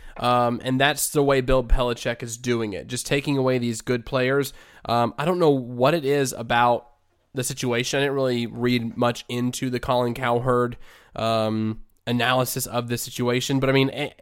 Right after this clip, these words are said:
in the short term, it looks like he has lost this trade, um, essentially, because Jimmy Garoppolo is playing lights out for San Francisco, and I mean, I, I think that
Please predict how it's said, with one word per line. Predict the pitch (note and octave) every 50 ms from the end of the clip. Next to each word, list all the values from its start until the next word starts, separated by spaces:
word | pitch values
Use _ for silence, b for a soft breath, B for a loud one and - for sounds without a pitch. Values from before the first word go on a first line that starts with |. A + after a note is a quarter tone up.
| - - _ _ _ _ _
in | - D#3+ E3 E3 D#3+ D#3 D#3 C#3
the | C#3+ C#3
short | B2+ - F3+ G#3 A#3+ A3+ -
term, | - D3 C3 B2 A#2+
it | B2 - -
looks | D#3+ G3 F#3+ - - D#3
like | C#3+ C3 -
he | - E3 D#3+ C3+
has | - D3 D3 C#3+ C3+ A#2 A#2
lost | B2 B2 A#2 A2+ A#2+ - - - - - - - - - _ _
this | - C3 A#2+ - -
trade, | - - - C3 A#2 G2 D2 D3 C3+ - _ _ _ - -
um, | B2+ B2 A#2+ A#2 A#2
essentially, | A2+ A2 - B2 A2+ - G#2+ F#2 G#2
because | A2 A#2 C3 C3+ A#2+ - B B B B B
Jimmy | - - E3 G#3 G3
Garoppolo | C#3+ C#3+ C#3+ D3+ D3 C#3 B2+ A#2+ A#2+
is | A2+ -
playing | - - C3+ B2 B2 A#2+
lights | A#2 A#2 B2+ C3+ C3 - -
out | B2 B2+ A2+ -
for | A#2+
San | A2 - B2 A2+
Francisco, | A2 A#2 A2 B2+ B2+ B2+ - - C3 B2 A#2+ A#2 B B B B B B B
and | - B2 C3 C3 C3 B2+ B2+ -
I | - C3+
mean, | C3+ C#3 C#3 C3+ C3 B2 - _
I, | - A#2+ - -
I | - C#3
think | C3+ - - F3 F#3+ F#3 -
that | - D#3 C#3+ C3+ -